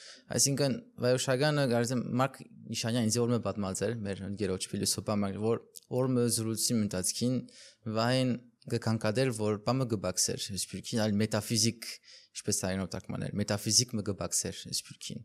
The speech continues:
Ը, և, ը, այդ եզրակացության ասած եմ, որ իսկապես, ը, մենք, ը, մենք ողբ ենք Վայոշականեն, կկուժենք իր գուրուստը, Վայոշականը ութսունական, յոթանասունական թվականներուն ուներ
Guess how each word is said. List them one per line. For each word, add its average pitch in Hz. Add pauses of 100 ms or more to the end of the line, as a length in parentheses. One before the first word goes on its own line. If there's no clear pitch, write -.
(600)
Ը, 50 (320)
և, 117
ը, 113 (260)
այդ 110
եզրակացության 113
ասած 110
եմ, 147
որ 117
իսկապես, 117
ը, 107
մենք, 107
ը, 110 (1160)
մենք 127
ողբ 139
ենք 92 (440)
Վայոշականեն, 101 (640)
կկուժենք 117
իր 95
գուրուստը, 98 (600)
Վայոշականը 113 (300)
ութսունական, 113 (280)
յոթանասունական 110
թվականներուն 101
ուներ 110